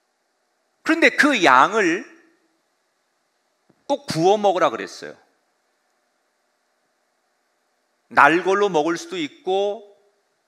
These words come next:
뭐 삶아 먹을 수도 있을 텐데 왜 구워 먹으라고 했을까? 이건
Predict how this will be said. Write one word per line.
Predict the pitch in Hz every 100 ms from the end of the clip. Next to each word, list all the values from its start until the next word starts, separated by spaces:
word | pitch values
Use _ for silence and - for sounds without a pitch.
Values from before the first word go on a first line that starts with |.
| _
뭐 | - 135
삶아 | - - 254 240 220
먹을 | 156 156
수도 | 156 170
있을 | 131 - 127
텐데 | 139 131
왜 | 117 139 196 -
구워 | 147 160
먹으라고 | 143 120 113 110
했을까? | 90 - 82 - 76 - _ _ _ _
이건 | 151 190